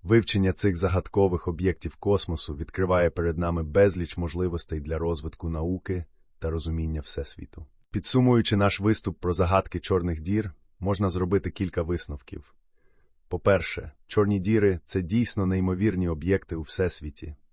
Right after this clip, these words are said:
які викликають захват та зацікавленість учених та звичайних людей. Ми розглянули їхню природу,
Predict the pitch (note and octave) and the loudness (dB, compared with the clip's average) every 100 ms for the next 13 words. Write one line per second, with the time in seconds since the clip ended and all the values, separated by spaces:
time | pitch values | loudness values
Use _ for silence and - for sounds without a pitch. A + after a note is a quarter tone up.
0 | _ E2 - G2 F#2+ F#2+ - F2+ E2 D2 | _ -8 -4 -4 0 0 4 2 2 2
1 | G2 G2 - E2 - D#2+ E2 - - F2+ | 2 2 -2 -6 -6 -6 -6 -8 0 0
2 | F2 F2 D#2 - E2 - F#2 F#2 - E2+ | 2 -2 -4 -8 -10 -2 0 0 -4 -8
3 | D2+ E2 - E2+ D#2 - E2 D2+ D#2 C#2+ | -8 -6 -4 -2 -4 -6 -6 -4 -4 -6
4 | - _ _ _ _ _ _ - G#2+ G#2 | -16 _ _ _ _ _ _ -2 2 4
5 | F#2 G#2+ G#2 F#2+ F2+ F2+ F#2+ - F2+ G2 | 6 6 6 4 0 -2 -4 -2 2 4
6 | G#2 G2 F#2 | 4 4 -2